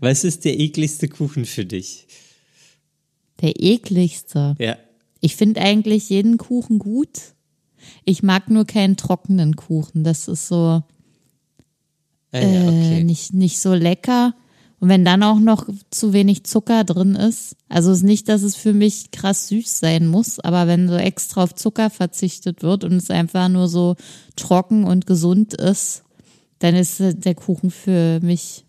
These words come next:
Speaker 2: also meiner Hinsicht nach missraten.
Speaker 1: <laughs> Okay.
Speaker 2: <laughs> Kuchen,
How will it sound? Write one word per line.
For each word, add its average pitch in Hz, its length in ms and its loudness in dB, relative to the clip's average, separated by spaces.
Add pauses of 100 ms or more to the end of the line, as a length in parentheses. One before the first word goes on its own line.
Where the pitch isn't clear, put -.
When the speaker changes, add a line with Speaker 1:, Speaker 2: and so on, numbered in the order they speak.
(140)
Speaker 2:
also 165 380 0 (720)
meiner 180 280 4
Hinsicht 180 720 2 (400)
nach 170 440 -4 (580)
missraten. 143 680 -2 (280)
Speaker 1:
<laughs> 170 40 0 (640)
Okay. - 360 -14
Speaker 2:
<laughs> - 1900 -8 (760)
Kuchen, 262 640 2